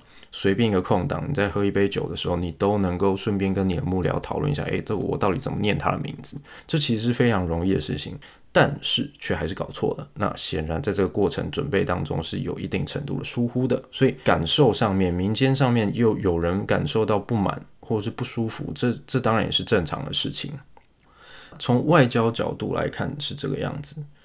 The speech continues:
美方的确是稍微轻忽了。这种轻忽在我们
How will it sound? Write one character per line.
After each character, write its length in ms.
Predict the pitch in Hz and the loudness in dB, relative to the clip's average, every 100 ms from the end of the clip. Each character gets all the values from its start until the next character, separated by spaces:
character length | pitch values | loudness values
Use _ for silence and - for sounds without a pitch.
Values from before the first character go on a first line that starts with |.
| - | -12
美 260 | - 98 90 | 0 0 2
方 240 | 87 117 | 2 2
的 140 | 117 98 | 2 -2
确 180 | - 104 | 0 -2
是 60 | |
稍 220 | - 98 | -2 0
微 120 | 95 87 | 0 0
轻 260 | - 95 | -2 -4
忽 220 | 92 95 | -4 -4
了。 160 | 95 - _ | -4 -6 _
这 180 | - 196 | 4 6
种 180 | 117 87 | 6 2
轻 300 | - 127 127 | 2 2 2
忽 260 | 127 120 | 2 0
在 220 | 123 156 117 | 2 2 4
我 120 | 87 | 4
们 280 | 87 78 | 0 -2